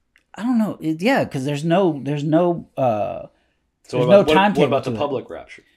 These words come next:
Speaker 1: The public rapture is something that when the Jews realize who Jesus is, that's, that's it. When
Speaker 2: Hmm.
Speaker 1: they realize that he's the Messiah and they accept him as the Messiah,
Speaker 2: Yeah.
Speaker 1: he no longer has to fight the battle 'cause he's not fighting it for himself.
Speaker 2: Right. So what's
Speaker 1: He's
Speaker 2: the,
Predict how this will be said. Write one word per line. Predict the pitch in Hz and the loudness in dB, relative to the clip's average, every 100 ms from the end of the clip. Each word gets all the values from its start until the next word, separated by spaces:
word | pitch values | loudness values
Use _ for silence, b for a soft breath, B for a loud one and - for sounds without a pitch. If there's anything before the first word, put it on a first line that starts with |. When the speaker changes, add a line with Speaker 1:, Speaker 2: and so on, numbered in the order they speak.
| _ _ | _ _
Speaker 1:
The | - | -2
public | 147 180 180 | 0 2 4
rapture | 185 196 233 208 | 6 6 2 0
is | 165 - | -2 -2
something | 175 175 170 | -2 -2 -4
that | 170 - | -4 -2
when | 151 | -2
the | 143 | -2
Jews | 131 147 143 | -2 -2 0
realize | 151 151 151 139 | 0 2 0 -2
who | 156 156 | -6 -4
Jesus | 151 147 127 | -4 -4 -6
is, | 185 220 120 | -8 -8 -8
that's, | 139 143 - | -8 -10 -10
that's | - - 170 196 | -14 -14 -10 -8
it. | 254 - _ _ _ _ b b b - | -8 -10 _ _ _ _ b b b -4
When | 147 | -2
Speaker 2:
Hmm. | |
Speaker 1:
they | 151 151 180 | -2 -4 -4
realize | 160 185 180 165 | 0 2 2 2
that | 135 | -2
he's | 185 175 | -2 -4
the | 180 | -4
Messiah | 170 196 233 | -2 0 2
and | 160 147 | 2 -2
they | |
accept | - - 175 185 | -6 -6 -4 -2
him | 170 | -4
as | 165 | -4
the | |
Messiah, | 170 170 196 214 220 B - | -4 0 2 2 -2 B -18
Speaker 2:
Yeah. | 90 131 | -14 -2
Speaker 1:
he | 214 | 4
no | 202 | 4
longer | 196 190 180 | 4 2 0
has | 160 | -2
to | 160 | -4
fight | - 175 151 | -2 -2 -2
the | |
battle | 123 180 277 139 - _ _ _ - | -4 -2 -2 -6 -10 _ _ _ -4
'cause | 180 | 0
he's | 214 | 4
not | 269 220 | 2 2
fighting | 208 285 285 | 2 2 2
it | 175 | 0
for | 175 | -2
himself. | 147 - 277 320 226 - _ | -2 -2 -2 0 -4 -10 _
Speaker 2:
Right. | - 82 76 - _ _ b b b | -20 -18 -18 -20 _ _ b b b
So | 127 | -8
what's | 123 196 | -2 0
Speaker 1:
He's | |
Speaker 2:
the, | 240 | 2